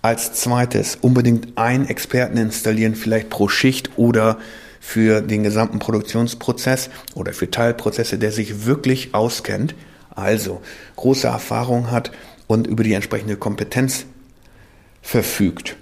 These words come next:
Und dieser Experte wird immer dann dazu gerufen, wenn es Fragen gibt, weil es werden Fragen kommen, die nicht eindeutig geklärt werden können von demjenigen, der am Prozess beteiligt ist, also von dem Teammitglied. Der wird sich Fragen stellen,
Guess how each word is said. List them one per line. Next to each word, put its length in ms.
Und 440
dieser 280
Experte 640
wird 200
immer 260
dann 240
dazu 340
gerufen, 540
wenn 120
es 120
Fragen 500
gibt, 460
weil 220
es 240
werden 260
Fragen 460
kommen, 360
die 100
nicht 220
eindeutig 520
geklärt 440
werden 260
können 240
von 180
demjenigen, 640
der 320
am 240
Prozess 380
beteiligt 580
ist, 260
also 160
von 140
dem 180
Teammitglied. 760
Der 160
wird 140
sich 140
Fragen 420
stellen, 420